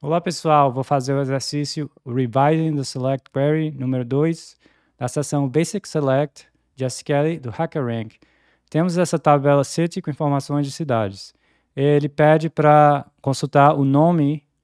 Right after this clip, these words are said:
das cidades da tabela City com população maior que cento e vinte mil. Ah, tem que ser somente cidades americanas, isto é, o, a coluna, o valor de Country Code, tem que ser o S A.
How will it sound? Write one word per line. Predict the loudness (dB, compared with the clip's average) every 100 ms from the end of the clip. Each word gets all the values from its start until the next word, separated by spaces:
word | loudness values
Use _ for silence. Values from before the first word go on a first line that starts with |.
| _
das | -6 -6 -4
cidades | -2 0 0 0 -6 -12 -18 _ _
da | -8 -4 -2
tabela | -2 0 -2
City | -2 -4 -4 -4
com | -8 -2
população | -2 2 2 0 0 -2
maior | 0 0 0
que | -2 -8
cento | -6 -4 -2 -4
e |
vinte | -6 -6 -4
mil. | -4 -4 -8 _ _ _ _ _
Ah, | -4 -2
tem | -2 -4
que |
ser | -2
somente | 0 2 2 0
cidades | -2 2 4 4
americanas, | 0 -2 -2 -4 -4 -8
isto | -12 -4 0
é, | 0
o, | -2 -6 -10
a |
coluna, | -4 0 2 2 0
o |
valor | 2 2 4 0
de | 0
Country | -4 -4
Code, | -6 -4 -2 -2 -6 _ _ _
tem | _ -6
que |
ser | -2 0 2
o | 2 2
S | 2 -2 -8
A. | -8